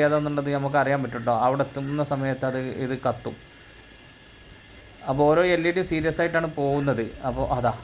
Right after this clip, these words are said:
ഇവിടെ ദാ ഒരു എൽ ഇ ഡി കംപ്ലൈൻ്റ് ആണ്. ആ കംപ്ലൈൻ്റ് ഉള്ള എൽ ഇ ഡി ആണ് നമ്മളിപ്പോൾ തപ്പി പിടിച്ചത്. ഇവിടെ തന്നെ ആദ്യം തന്നെ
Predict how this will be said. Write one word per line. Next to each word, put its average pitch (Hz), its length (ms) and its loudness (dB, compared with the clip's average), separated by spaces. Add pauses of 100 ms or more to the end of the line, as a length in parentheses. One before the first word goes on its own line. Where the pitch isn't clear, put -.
(180)
ഇവിടെ 139 260 2
ദാ 147 80 4 (160)
ഒരു 143 160 -2
എൽ 131 60 -4 (100)
ഇ - 60 -4
ഡി 147 60 -6 (140)
കംപ്ലൈൻ്റ് 117 380 -2
ആണ്. 110 80 -8 (800)
ആ - 20 8 (120)
കംപ്ലൈൻ്റ് 147 460 2
ഉള്ള 151 120 2 (300)
എൽ 135 160 -2
ഇ - 80 0
ഡി 143 120 0
ആണ് 139 160 0
നമ്മളിപ്പോൾ 139 540 0
തപ്പി 135 300 0
പിടിച്ചത്. 135 400 -2
ഇവിടെ 127 260 -2
തന്നെ 156 160 4
ആദ്യം 170 260 2
തന്നെ 180 140 -2